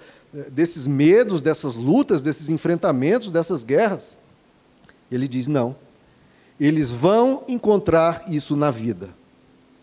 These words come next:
Então eles já precisam se preparar." Olha a sabedoria.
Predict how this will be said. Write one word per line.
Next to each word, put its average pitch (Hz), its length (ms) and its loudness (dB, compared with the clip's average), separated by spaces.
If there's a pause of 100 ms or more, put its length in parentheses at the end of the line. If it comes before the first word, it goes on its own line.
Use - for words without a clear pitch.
(140)
Então 147 200 2
eles 143 100 2
já 151 100 4
precisam 139 500 -4
se - 120 -8
preparar." 135 540 -8 (240)
Olha 202 260 4
a - 20 4
sabedoria. 240 640 0